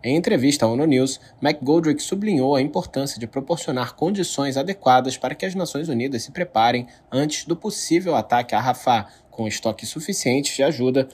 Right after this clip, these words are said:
para satisfazer as necessidades da população. Quando questionado se não tinha esperança de que tal incursão pudesse ser evitada,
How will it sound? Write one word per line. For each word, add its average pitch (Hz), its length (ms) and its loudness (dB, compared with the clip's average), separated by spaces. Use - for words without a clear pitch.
para 110 200 -2
satisfazer 131 680 0
as 110 100 0
necessidades 123 760 -2
da - 100 -2
população. 120 680 -2
Quando 113 240 0
questionado 127 600 2
se - 120 -4
não 131 140 0
tinha 160 180 -2
esperança 139 560 2
de 107 120 -8
que - 100 -20
tal 135 220 2
incursão 143 420 -2
pudesse 123 400 -2
ser 127 140 -2
evitada, 127 580 2